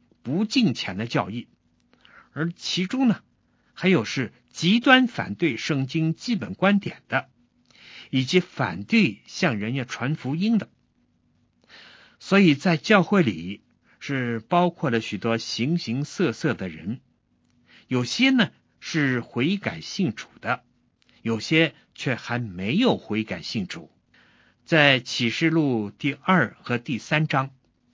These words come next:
耶稣给七个教会的信息中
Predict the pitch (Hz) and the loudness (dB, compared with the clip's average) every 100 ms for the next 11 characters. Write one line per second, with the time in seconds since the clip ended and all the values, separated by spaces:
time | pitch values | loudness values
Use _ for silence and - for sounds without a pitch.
0 | _ - _ _ _ - 185 190 214 214 | _ -20 _ _ _ 2 4 6 4 0
1 | - _ _ _ _ _ _ - 135 120 | -2 _ _ _ _ _ _ 0 4 6
2 | 117 - - 240 240 - 160 120 127 110 | 4 -2 -2 2 2 2 2 0 -2 -4
3 | 107 - 135 - 139 127 160 | -6 -6 -8 -6 -6 -2 -2